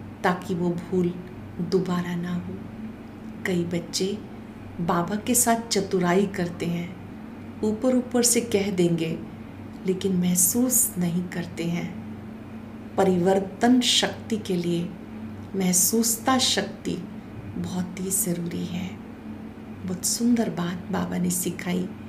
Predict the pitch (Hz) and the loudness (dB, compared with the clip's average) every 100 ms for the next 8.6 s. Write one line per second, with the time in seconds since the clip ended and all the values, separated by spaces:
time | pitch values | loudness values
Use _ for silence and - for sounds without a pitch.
0 | - - - - - - 202 190 202 165 | -10 -10 -12 -14 -14 -6 0 6 6 6
1 | 185 170 233 277 208 185 185 190 190 180 | 4 6 8 8 8 6 4 2 0 0
2 | 180 175 180 - - - - - - - | -2 -4 -6 -12 -14 -14 -14 -14 -4 2
3 | 185 - 202 208 214 - 180 175 190 202 | 2 2 4 4 4 0 2 4 4 2
4 | 202 - - - - - - - - - | 0 -8 -8 -10 -12 -14 -16 -14 -10 -2
5 | - 294 285 - 240 180 190 175 - 180 | 2 2 2 4 4 6 6 6 4 2
6 | 175 180 - - 180 - - - - - | 0 0 0 0 -2 -2 -2 -6 -4 -8
7 | - - - - - 175 180 180 180 175 | -10 -14 -14 -14 -8 -2 2 4 4 4
8 | 190 196 - 202 190 185 | 0 0 2 4 2 0